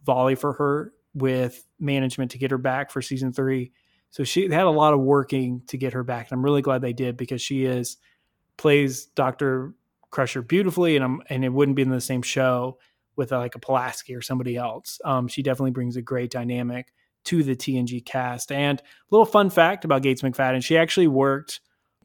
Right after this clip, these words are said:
as a choreographer for Jim Henson before she got the role as Beverly Crusher. She actually worked, I think, on Muppets in Manhattan and Labyrinth. So the whole joke of "she's a dancing doctor"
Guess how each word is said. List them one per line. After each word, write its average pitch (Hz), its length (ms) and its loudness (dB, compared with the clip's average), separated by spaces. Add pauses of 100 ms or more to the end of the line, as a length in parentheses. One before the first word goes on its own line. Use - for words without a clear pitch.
(100)
as 135 100 -4
a 131 60 -2
choreographer 139 800 2 (200)
for 139 120 -4
Jim 127 240 0
Henson 131 600 -4 (520)
before 139 800 4
she 135 220 -4
got 127 180 0
the 127 100 -4
role 120 600 0 (320)
as 120 100 -6
Beverly 127 340 -2
Crusher. 143 380 2
She 147 180 -2
actually 139 240 0
worked, 131 240 0
I 117 120 -6
think, 143 180 0
on 123 80 2
Muppets 156 460 2
in 175 100 -2
Manhattan 135 640 -2 (340)
and 127 160 -2
Labyrinth. 131 580 0
So - 140 2
the 143 100 4
whole 165 220 4
joke 151 380 4
of 127 160 2
"she's 208 220 0
a 196 60 4
dancing 185 460 2
doctor" 165 500 0